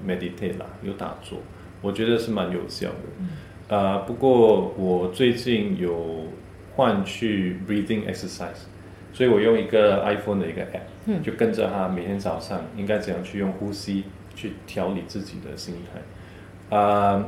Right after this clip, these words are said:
Speaker 1: 另外一点就是我，呃，尽量的可以的话，我就会出来散步啦，走走一下。
Speaker 2: 嗯。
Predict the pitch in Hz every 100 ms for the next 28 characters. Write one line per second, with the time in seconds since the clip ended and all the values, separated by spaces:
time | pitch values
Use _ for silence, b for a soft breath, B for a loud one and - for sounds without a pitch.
0 | 123 147 147 135 131 120 92 101 107 -
1 | 110 98 90 87 - - 92 87 85 82
2 | 80 - B B B B - - 92 87
3 | - 147 139 131 143 113 98 92 82 -
4 | - - - - - - - 110 120 127
5 | 117 101 92 82 80 98 92 127 110 87
6 | - 87 107 110 110 101 92 - 117 107
7 | 92 87 92 - - - - - 104 -
8 | - 98 90 82 80 80 - 87 85 87
9 | 76 - - 76 B